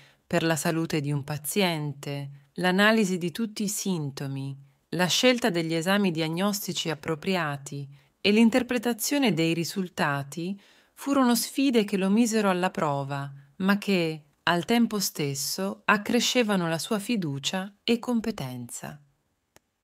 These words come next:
Il dottor Mancini non mancava mai di sottolineare l'importanza dell'apprendimento continuo e dell'umiltà. "La medicina", diceva, "è una scienza in costante evoluzione.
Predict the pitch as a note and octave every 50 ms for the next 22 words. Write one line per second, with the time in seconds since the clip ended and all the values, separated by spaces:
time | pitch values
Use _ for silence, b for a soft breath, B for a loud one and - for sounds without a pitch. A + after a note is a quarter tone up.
0 | _ _ - G3+ A3 G#3+ G3+ B3 A#3+ A#3 C#4 C#4+ C#4 A#3+ A3 G#3 G3+ F#3+ G3 -
1 | - E3+ D#3 D#3 D3+ D#3+ E3 F3 - - - G3+ G#3+ A3+ A3+ A3+ A3+ A#3 A3+ A#3
2 | - B3 B3 A#3 A#3+ A3+ A3 G#3+ F#3+ E3 D3+ D3 D3 C#3+ C#3+ D3+ D3 - E3+ D#3
3 | D3+ - F3 E3 D#3+ D#3 D#3 D#3 D3+ D3+ D3+ D3 D3 D3 D3 D3 D3 D3+ D#3 D3+
4 | C#3+ E3 F3 - - - F#3 F3+ F3+ F3+ F3 - E3 D3 D3 C#3+ C#3+ C#3+ C#3+ -
5 | E3 D#3 D#3 D3+ D#3 D#3+ F3 F3+ F#3 F3 - E3 D3 - D3+ D3+ D3+ D3+ D3 -
6 | G3 G3+ G#3+ A3 A3+ A3+ A#3 A3+ - - - A#3 A3+ F#3+ G#3+ G#3 G3+ G3+ G3 G3
7 | G3 F#3+ F3+ - - - C3 A#2+ A#2+ B2+ - _ _ _ _ _ _ _ _ _
8 | _ _ _ _ _ _ _ _ - F#3+ G3 G3+ G#3 A3+ A3+ G3+ A3+ G#3+ G#3 -
9 | - G3+ F#3 E3 D3+ D3 C#3+ D3+ E3+ - - _ _ _ - D3+ D#3+ D3+ - -
10 | - C#3 C#3 C3 C3 D3 D3 D3+ - - _ _ _ _ _ _ _ _ _ _
11 | - - G3+ G#3+ G#3+ A3 A3 G#3+ G#3 - - C#4+ C#4+ C#4 B3+ - B3 A3+ G#3 G3+
12 | G#3 A3 G3+ G3+ - - B3+ B3+ B3+ B3+ B3 B3 A3+ G#3 F#3 F#3+ F#3 F3+ F3+ F3+
13 | - - - - D3 C#3 C3+ C3+ C3+ C#3 C3+ C3+ C#3